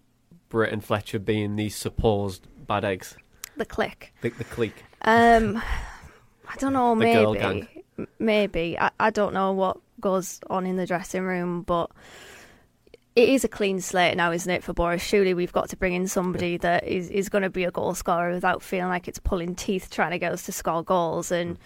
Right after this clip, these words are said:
Speaker 2: it, it presents a massive opportunity for Boris to bring somebody in, um, that will just, I don't know, hopefully not on big bucks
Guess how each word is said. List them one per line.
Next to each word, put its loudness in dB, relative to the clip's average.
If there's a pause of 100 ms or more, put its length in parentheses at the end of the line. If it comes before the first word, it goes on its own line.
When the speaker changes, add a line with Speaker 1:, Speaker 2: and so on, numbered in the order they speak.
(300)
Speaker 2:
it, 2
it 8
presents 4
a 6
massive 2
opportunity -2
for -8
Boris 0
to 0 (200)
bring 2
somebody 0
in, 4 (460)
um, 4
that 4 (240)
will 0
just, -4 (520)
I 8
don't 4
know, 6
hopefully 2 (400)
not 4
on 4
big 0
bucks -2